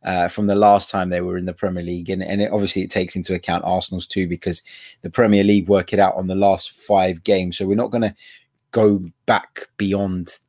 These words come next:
this season. You know, it's pointless. It's a very different Norwich team. It's a very different Arsenal team. But Norwich, as I mentioned, they've lost their first three games. But I mean,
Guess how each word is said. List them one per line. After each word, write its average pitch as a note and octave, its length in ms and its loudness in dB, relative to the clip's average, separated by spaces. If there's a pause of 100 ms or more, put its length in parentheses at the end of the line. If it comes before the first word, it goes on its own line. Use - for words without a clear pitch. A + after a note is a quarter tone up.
(100)
this G2 180 -2
season. F#2 540 -4
You F2+ 100 -8
know, F#2 60 -4
it's F#2 180 -10
pointless. G2 540 -2
It's F#2+ 120 -6
a G2 60 -2
very F#2+ 260 4
different F#2+ 360 -4
Norwich F#2 340 -4
team. A2+ 180 0
It's G2 100 -2
a G2 60 -2
very F#2+ 240 -2
different F#2+ 320 -6
Arsenal F#2+ 320 -6
team. F2+ 260 -6 (440)
But A#2 120 6
Norwich, B2+ 320 8
as A2+ 100 2
I A2+ 80 6
mentioned, A2+ 360 0
they've G#2 140 2
lost A2+ 360 0
their G2+ 140 0
first - 420 -4
three G2+ 200 -8
games. F2+ 380 -4
But G2 140 -6
I G#2+ 40 -4
mean, A2+ 280 -2